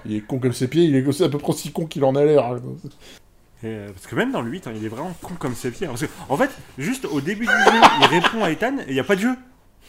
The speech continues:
Speaker 1: <laughs> Tu peux m'expliquer pourquoi tu fais tout ça ? Non. <laughs> D'accord, merci, bon bah je vais aller la chercher. <laughs>
Speaker 2: Voilà, t'a-,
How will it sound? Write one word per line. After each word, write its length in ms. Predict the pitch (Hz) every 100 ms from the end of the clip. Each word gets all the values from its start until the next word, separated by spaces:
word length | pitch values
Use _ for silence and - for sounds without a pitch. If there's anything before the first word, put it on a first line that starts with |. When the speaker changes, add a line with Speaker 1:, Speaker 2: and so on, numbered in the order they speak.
| -
Speaker 1:
<laughs> 260 | 151 - 147
Tu 100 | 165
peux 140 | 175
m'expliquer 460 | 254 175 - 175 277
pourquoi 260 | 269 - 196
tu 120 | 185
fais 120 | 180
tout 140 | 180
ça ? 240 | - 190 202 - _ _ _ _ -
Non. 440 | 131 95 98 107 107 - - -
<laughs> 260 | - 240 -
D'accord, 500 | 202 - - 233 185
merci, 300 | 180 - 233
bon 140 | 190
bah 80 | 170
je 120 | 160
vais 40 | 175
aller 180 | 180
la 60 | 170
chercher. 580 | 165 180 170 262 202 -
<laughs> 2000 | 214 220 - 320 - - - - - - - - - - - _ - - - 208
Speaker 2:
Voilà, 160 | 131
t'a-, 140 | 131